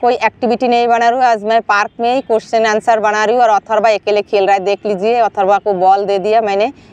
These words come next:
अकेले खेल रहा है। तो parents, अ, मुझे phone देख के, अ, question का answer देना पड़ेगा, मतलब question phone पे आए, answer मैं खुद दूंगी। तो क्योंकि इतना question मुझे याद नहीं रहता है, एक तो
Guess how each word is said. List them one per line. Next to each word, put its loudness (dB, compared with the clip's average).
अकेले 0
खेल -4
रहा -4
है। -8
तो 2
parents, -2
अ, 2
मुझे 0
phone 0
देख 0
के, 0
अ, 0
question -2
का 0
answer 0
देना 0
पड़ेगा, 0
मतलब -2
question -2
phone 0
पे -2
आए, 2
answer -2
मैं 0
खुद -4
दूंगी। 0
तो 2
क्योंकि -2
इतना 0
question -2
मुझे 2
याद 2
नहीं -2
रहता 0
है, 0
एक -6
तो 2